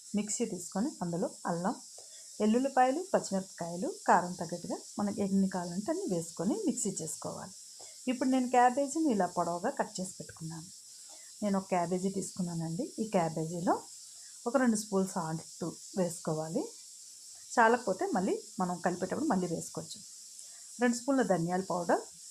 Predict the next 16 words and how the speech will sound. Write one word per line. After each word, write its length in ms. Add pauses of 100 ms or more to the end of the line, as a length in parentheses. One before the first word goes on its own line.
(260)
రెండు 220
స్పూన్ల 320 (100)
కారం, 380 (800)
కొంచెం 380 (320)
పసుపు, 440 (2250)
తర్వాత 400 (580)
ఒక 120 (100)
మూడు 240
స్పూన్లు 500 (260)
నేను 280 (380)
కార్న్‌ఫ్లోర్ 500
వేస్తున్నానండి. 760 (1600)
ఆ 80
తర్వాత 420 (540)
మూడు 200
స్పూన్లు 480